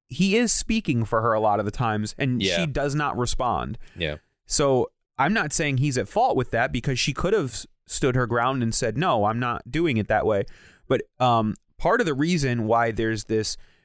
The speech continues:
Speaker 1: valley between what Charlie thinks this divorce is gonna be like and what Nicole thinks is because there's a lot of unspoken, um, unspoken hostility. Like,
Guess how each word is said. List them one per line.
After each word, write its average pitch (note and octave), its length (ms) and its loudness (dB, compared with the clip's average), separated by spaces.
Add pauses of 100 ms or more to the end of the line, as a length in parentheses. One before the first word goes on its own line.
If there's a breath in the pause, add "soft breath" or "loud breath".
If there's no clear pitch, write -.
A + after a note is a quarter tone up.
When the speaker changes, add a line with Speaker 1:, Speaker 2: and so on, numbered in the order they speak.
Speaker 1:
valley B2+ 600 2
between A2+ 800 -2 (340)
what A2 360 2
Charlie C3 460 0
thinks A#2 420 -2
this A2+ 180 -2
divorce A2+ 420 -2
is A2 100 -4
gonna A2 180 -2
be A2 120 -2
like G#2 280 2
and G#2+ 100 -2
what - 160 -2
Nicole G3 380 0
thinks A2 360 -2 (380 soft breath)
is A#2+ 160 2
because B2+ 640 2 (800)
there's A#2 140 4
a B2+ 60 2
lot D3 220 2
of C3+ 100 -6 (100)
unspoken, A#2+ 1040 -2 (160)
um, G2+ 540 0 (840)
unspoken E3+ 540 2
hostility. B2 720 0 (400)
Like, A#2 180 -2